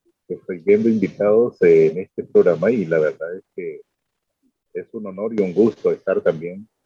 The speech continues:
compartiendo con ustedes y siendo parte de, de esta bendición, y por supuesto, hablar un poco de lo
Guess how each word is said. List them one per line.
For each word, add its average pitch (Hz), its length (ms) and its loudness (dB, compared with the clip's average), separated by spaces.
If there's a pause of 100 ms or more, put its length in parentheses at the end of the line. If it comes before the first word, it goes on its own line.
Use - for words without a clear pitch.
(420)
compartiendo 98 520 0
con 101 160 0
ustedes 92 500 -6
y 87 120 -20
siendo 92 300 -6
parte 87 320 -10
de, 85 160 -8
de - 1300 -16 (140)
esta 135 280 2
bendición, 104 600 0 (800)
y - 100 -12
por - 240 -14
supuesto, - 460 -6 (260)
hablar 82 220 -16
un 92 100 -20
poco 92 340 -4
de 82 80 -8
lo 80 160 -16